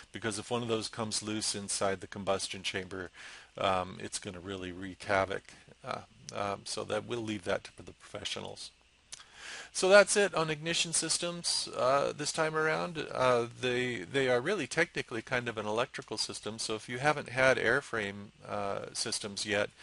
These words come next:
uh, some of this might have been a little bit confusing to 'em, to you. Stick to the basics though. What is it and how does it work?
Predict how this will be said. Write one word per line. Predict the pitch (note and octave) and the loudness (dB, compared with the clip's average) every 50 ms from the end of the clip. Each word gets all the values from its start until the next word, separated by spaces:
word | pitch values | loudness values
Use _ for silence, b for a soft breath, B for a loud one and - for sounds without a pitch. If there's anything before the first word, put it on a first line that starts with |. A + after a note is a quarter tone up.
| B B B B B B | B B B B B B
uh, | - - G#2 G#2 G2+ G2+ | 0 2 4 4 4 2
some | - - C3 B2+ | 2 2 2 2
of | C3 A#2+ | 2 2
this | A2 A2 G#2 - | 0 0 -2 -2
might | - A#2 A2 G2 G#2 | -2 -2 -4 -4 -4
have | A2 G2+ - - | -6 -8 -6 -4
been | A#2+ A#2 A2 | -4 -2 -2
a | G#2 | -2
little | G2+ A2+ A#2+ C3 C3 | -4 -2 -4 -2 -2
bit | A#2 - - - | -2 -4 -4 -6
confusing | - G2+ F#2+ - A#2 A#2 B2 A#2+ B2 A2+ A2 G2+ | -12 -14 -12 -10 -10 -8 -8 -6 -6 -8 -8 -6
to | - G2+ F#2 F2+ | -6 -6 -4 -4
'em, | F2+ F2 F#2 - _ B B B B B B B _ | -6 -8 -10 -16 _ B B B B B B B _
to | - - A2 | -4 -4 -2
you. | G2+ F#2+ G2 F#2 F#2+ G2+ B B B B B B B | -2 -2 -2 -2 -4 -6 B B B B B B B
Stick | B - - - - F#3+ - - | B 2 2 4 4 2 2 4
to | - A3 | -2 0
the | F#3+ F#3+ | 0 2
basics | F3+ F3+ E3+ D#3 - - A2+ - - | 2 2 2 2 0 -4 -4 -4 -4
though. | - G#2 G2 F#2 | -2 0 -2 -2
What | G2 G#2+ B2+ C#3+ D3+ | -2 -2 -2 0 0
is | E3 E3 - - | 0 0 0 0
it | D#3+ - - | 0 -2 -4
and | A#2+ | -6
how | A2 B2+ C3+ C#3 | 0 2 2 2
does | C#3 C#3+ B2+ | 2 0 -4
it | - - - | -4 -4 -4
work? | A#2 A#2+ A#2+ A#2+ - - | -4 -2 -2 -4 -6 -10